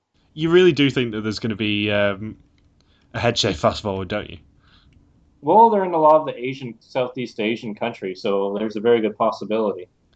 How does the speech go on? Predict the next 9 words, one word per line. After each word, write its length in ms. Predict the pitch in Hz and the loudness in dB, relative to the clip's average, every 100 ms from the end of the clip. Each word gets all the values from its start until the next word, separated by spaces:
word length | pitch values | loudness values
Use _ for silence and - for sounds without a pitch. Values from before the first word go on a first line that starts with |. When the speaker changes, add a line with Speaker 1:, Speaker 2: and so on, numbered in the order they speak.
| _ | _
Speaker 1:
But 120 | 180 | -6
they've 140 | 185 208 | -4 0
already 280 | 233 180 | 0 0
done 220 | 131 147 208 | 0 0 -2
it. 220 | 117 - _ _ _ _ _ _ _ _ _ _ _ _ _ _ | -6 -10 _ _ _ _ _ _ _ _ _ _ _ _ _ _
Speaker 2:
Yeah, 300 | 156 220 233 | -4 -2 0
well, 400 | 151 147 147 - 135 | 0 2 2 0 -6
they 120 | 135 | -4
can, 300 | 143 139 | -2 -4